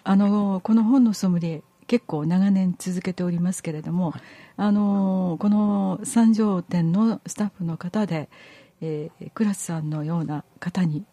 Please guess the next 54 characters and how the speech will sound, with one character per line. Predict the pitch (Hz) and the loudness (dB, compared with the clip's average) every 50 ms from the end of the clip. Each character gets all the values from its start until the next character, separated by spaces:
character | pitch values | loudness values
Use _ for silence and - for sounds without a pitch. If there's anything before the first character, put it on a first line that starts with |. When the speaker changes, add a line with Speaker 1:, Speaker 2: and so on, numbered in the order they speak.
| _ _ - | _ _ -2
Speaker 1:
お | 170 | 0
目 | 180 180 | 2 2
に | 180 185 | 2 0
か | - - 165 | -2 -4 -8
か | 165 - - - 165 160 | -10 -10 -12 -14 -16 -14
っ | - | -12
た | - 151 | -10 -10
の | 147 151 | -8 -8
は | 151 | -6
久 | 143 - - 277 | -2 0 2 2
々 | 247 233 - 277 247 - | 2 2 0 -2 -2 -2
と | - - - | -4 6 8
い | 285 | 8
う | 214 | 10
気 | |
が | - - | 10 6
い | - - - - - - - - - - - - - | 4 4 2 2 4 4 4 0 -4 -10 -18 -16 -16
た | - - - | -16 -16 -14
し | - - - | -14 -10 -6
ま | 294 247 262 | -4 -4 -4
す | - - 233 | -6 -8 -10
が。 | - - 285 - | -10 -10 -10 -8
Speaker 2:
<laughs> | |
そ | - | -8
う | - | -8
で | - - - - - - - | -6 -8 -8 -10 -8 -10 -10
す | - | -4
か。 | - 320 | 0 2
Speaker 1:
は | 320 | 2
い。 | 247 - - - | 2 0 0 2
今 | - 339 370 | 4 4 4
週 | - - 370 339 330 | 4 2 2 4 6
の | 320 294 | 6 6
私 | 277 262 - 269 262 - - | 6 6 4 0 4 6 8
の | 247 247 | 8 8
一 | 233 233 | 6 4
冊 | - - 226 - - 247 | 2 0 -2 0 0 0
は | 262 262 | 2 4
何 | 233 202 196 | 4 4 4
で | 175 165 | 2 0
し | - - 160 | -2 -6 -8
ょ | |
う | 151 | -8
か？ | - 151 | -4 -2
Speaker 2:
は | 147 160 | -2 -2
い。 | - - - _ | -2 -4 -10 _
今 | - - 147 143 143 139 131 | -4 -2 -2 -2 -2 -4 -4
週 | - 139 135 131 | -4 -2 -2 0
の | 131 120 | 0 0
私 | 110 110 123 113 - 127 | 0 0 -2 -2 -2 -2
の | 113 | -2
一 | 107 | -2
冊 | - - - 110 110 | -4 -6 -4 0 2
は、 | 113 120 - | 2 2 2